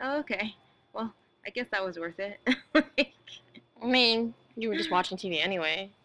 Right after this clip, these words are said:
Speaker 1: Yeah, I might as well,
Speaker 2: Yeah.
Speaker 1: like, do
Speaker 2: I
Speaker 1: it,
Speaker 2: mean,
Speaker 1: right?
Speaker 2: yeah, it'd be like either you watch Game of Thrones and get nothing done, or you watch Game of Thrones and do two rows.
Speaker 1: Yeah.
Speaker 2: It's not like you lost anything.
Speaker 1: Yeah. So how about you? What are you knitting?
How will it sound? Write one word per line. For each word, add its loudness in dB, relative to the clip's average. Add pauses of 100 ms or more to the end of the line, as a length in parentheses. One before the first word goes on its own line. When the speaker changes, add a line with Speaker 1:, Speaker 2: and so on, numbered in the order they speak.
(320)
Speaker 1:
Yeah, 6
I 6
might 4
as 4
well, 2
Speaker 2:
Yeah. 4
Speaker 1:
like, 2
do 0
Speaker 2:
I 2
Speaker 1:
it, 2
Speaker 2:
mean, 2
Speaker 1:
right? 4
Speaker 2:
yeah, 8
it'd 0
be 0
like 2
either -2
you 2
watch 2
Game 2
of -4
Thrones 0
and -2
get 4
nothing 2
done, 2
or -2
you -2 (120)
watch 0
Game -6
of -12
Thrones -8
and -10
do -4
two -12
rows. -6
Speaker 1:
Yeah. -10 (600)
Speaker 2:
It's -14
not -6
like -4
you -8
lost -2
anything. -10
Speaker 1:
Yeah. -10 (380)
So -4
how 2
about 0
you? -2
What -4
are -6
you -6
knitting? -10